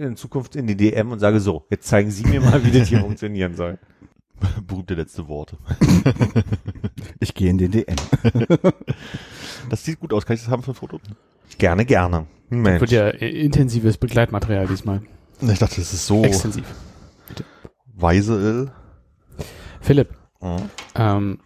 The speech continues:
Speaker 4: mein Eindruck ist, du bist generell in sozialen Situationen ein bisschen patenter als ich und hast vielleicht irgendwie so, äh, Clues aufgeschnappt,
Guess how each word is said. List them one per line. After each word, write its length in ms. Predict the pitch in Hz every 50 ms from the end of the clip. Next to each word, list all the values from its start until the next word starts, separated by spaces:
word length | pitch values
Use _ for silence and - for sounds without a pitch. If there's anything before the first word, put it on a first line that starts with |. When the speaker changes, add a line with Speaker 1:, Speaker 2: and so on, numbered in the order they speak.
| _ _
Speaker 4:
mein 260 | 113 107 107 127 143
Eindruck 360 | 131 120 127 135 123 113 -
ist, 160 | 113 110 -
du 60 | 113
bist 160 | 107 110 - -
generell 380 | - 117 123 123 117 113 -
in 80 | 113 110
sozialen 400 | 117 110 - - 107 113 127 127
Situationen 640 | 120 113 117 110 107 - - 107 110 120 123 117 110
ein 60 | 107
bisschen 420 | 123 131 - - 123 120 117 107
patenter 480 | - - - - - 135 156 - 151 127
als 180 | 127 120 117 -
ich 300 | - 151 185 - - -
und 220 | - 117 113 113 110
hast 220 | 131 - - -
vielleicht 380 | - 120 117 120 123 - - -
irgendwie 260 | 127 117 117 113 110
so, 380 | 110 113 113 110 110 110 117 120 117 - -
äh, 240 | - - - - - - _ _ _ _ _ _ _ _ _ _ - 90 - - - _ _ _ - _ _ _ _ _ _ _
Clues 440 | - - - 131 151 185 170 - -
aufgeschnappt, 800 | - 139 143 - - 127 - - 131 135 - - - - _